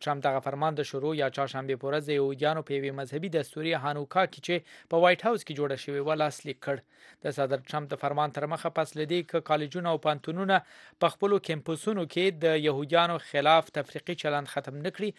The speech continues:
نو مرکزي حکومت پرې مالي مرستې بندولی شي. د میانمار مشرې آنګ سان سوچي په هاګ کې د ملګرو ملتونو له نړیوال عدالت څخه وغوښتل چې د میانمار د پوځي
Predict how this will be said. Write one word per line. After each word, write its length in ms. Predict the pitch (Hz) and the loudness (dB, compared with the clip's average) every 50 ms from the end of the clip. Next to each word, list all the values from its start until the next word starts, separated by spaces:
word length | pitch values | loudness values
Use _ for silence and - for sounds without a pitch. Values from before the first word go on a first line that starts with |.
| - - - - _ | -14 -20 -20 -14 _
نو 120 | 226 254 240 196 | -4 -2 0 2
مرکزي 420 | 185 170 - - 160 147 165 156 143 160 | 0 0 2 0 0 0 -2 -2 -4 -4
حکومت 420 | 156 - - 156 165 160 - _ | -6 -8 -2 0 0 0 0 _
پرې 140 | - 151 160 156 151 147 | -4 -4 -2 -2 0 0
مالي 280 | 143 139 143 147 151 135 | 0 2 0 -2 -6 -8
مرستې 840 | - - 151 143 147 170 175 156 - - 135 123 123 - 170 147 151 | -10 -12 -10 -2 0 2 2 2 0 -4 -10 -10 -10 -12 -4 -2 -2
بندولی 480 | 143 135 127 135 123 131 131 127 123 113 - | -2 0 0 0 0 0 -2 -2 -4 -6 -8
شي. 140 | - 156 143 - _ _ _ _ _ _ _ _ _ _ _ _ _ - _ _ _ _ _ _ _ _ _ _ _ _ _ _ _ _ _ _ _ _ _ _ _ _ - 165 | -8 -10 -12 -14 _ _ _ _ _ _ _ _ _ _ _ _ _ -20 _ _ _ _ _ _ _ _ _ _ _ _ _ _ _ _ _ _ _ _ _ _ _ _ 4 6
د 120 | 180 185 180 180 | 8 8 8 8
میانمار 440 | 185 185 185 185 196 220 233 214 196 196 | 8 8 6 6 6 4 2 2 2 0
مشرې 300 | 208 202 - - 208 196 - - | 0 -2 0 0 0 2 4 4
آنګ 320 | 185 175 170 170 165 156 - | 4 4 4 2 -2 -6 -4
سان 180 | - 160 160 151 - | -2 -2 -2 -2 -4
سوچي 320 | 160 156 147 - - 202 196 - - | -6 -6 -4 -4 -4 -4 -4 0 0
په 60 | 170 160 - | 0 2 4
هاګ 180 | 165 180 180 - - | 4 2 2 2 -2
کې 100 | - 180 165 | -4 -2 0
د 80 | 170 151 | 0 -2
ملګرو 300 | 151 147 139 160 160 165 | -2 -4 -6 -6 -6 -4
ملتونو 400 | 156 151 147 139 - 170 175 175 170 165 | -4 -6 -6 -6 -6 -8 -6 -4 0 0
له 80 | 160 151 147 | 0 0 0
نړیوال 320 | 147 143 143 139 147 151 147 147 | 0 0 2 2 4 4 4 4
عدالت 300 | 139 143 139 143 139 135 - | 4 2 2 2 0 0 -4
څخه 140 | 143 - - 139 | -6 -4 -4 -4
وغوښتل 400 | 139 143 139 139 139 131 - 135 131 - | -2 -4 -4 -6 -6 -6 -6 -8 -6 -4
چې 60 | 139 135 | -4 -4
د 80 | 135 135 | -2 -2
میانمار 400 | 131 131 131 135 139 139 135 127 | -2 -2 -2 -2 -2 -2 -2 -2
د 100 | 135 - - | -4 -4 -2
پوځي 320 | 135 135 131 127 127 185 | -2 -4 -4 -4 -4 0